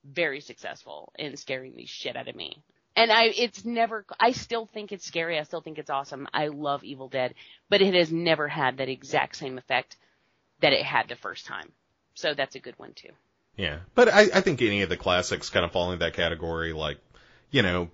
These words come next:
Speaker 2: Jaws would be great again, and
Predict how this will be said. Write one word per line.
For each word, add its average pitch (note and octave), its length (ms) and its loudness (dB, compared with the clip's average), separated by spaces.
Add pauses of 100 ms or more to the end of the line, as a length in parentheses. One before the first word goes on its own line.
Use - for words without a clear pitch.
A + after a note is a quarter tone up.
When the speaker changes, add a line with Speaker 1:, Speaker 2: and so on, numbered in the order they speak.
Speaker 2:
Jaws E2+ 720 0
would D#2 400 -8
be F2+ 140 -6
great D#2+ 400 -4
again, D#2+ 600 -8
and D#2+ 360 -14